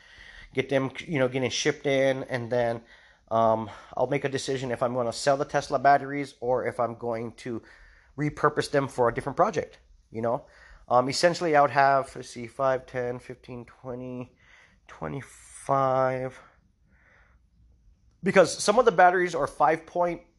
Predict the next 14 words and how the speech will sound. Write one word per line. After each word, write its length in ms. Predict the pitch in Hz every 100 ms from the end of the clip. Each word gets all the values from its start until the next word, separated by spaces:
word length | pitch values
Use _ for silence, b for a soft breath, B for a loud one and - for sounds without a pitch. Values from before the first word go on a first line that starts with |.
| _
five 400 | - 151 156 -
kilowatts, 540 | 190 180 185 190 - - - _ _ _ _ _ - - _
and 140 | 151 143
I 60 |
think 220 | 135 170 151
there's, 260 | 151 143 - b b b
no, 180 | 180 135
sorry, 260 | 180 131
five 240 | - 165 165
point 220 | 185 135
three 180 | - 151
kilowatts 500 | 143 117 110 - -
each 200 | 135 113
battery. 340 | 117 101 90